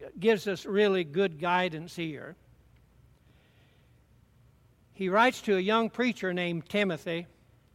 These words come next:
Timothy, he ends up putting him in char-, he ends up putting Timothy in charge of the church at Ephesus, which the Apostle Paul thought was the most critically located in all the Roman Empire.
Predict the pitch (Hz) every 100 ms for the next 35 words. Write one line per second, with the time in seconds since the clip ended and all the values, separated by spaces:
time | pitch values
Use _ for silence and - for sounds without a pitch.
0 | _ _ _ _ - 214 247 208 196 175
1 | 180 190 208 175 196 - 214 208 175 170
2 | 165 196 185 208 180 190 196 185 180 180
3 | 190 170 147 196 190 170 156 160 156 185
4 | 180 180 175 160 180 170 151 - 190 180
5 | 165 165 196 - 170 180 156 185 175 -
6 | 185 175 185 - 170 - 214 220 196 180
7 | 175 170 175 165 175 170 - 208 190 -
8 | 170 160 175 185 180 170 160 151 165 165
9 | 165 170 156 156 170 160 170 175 156 147
10 | 147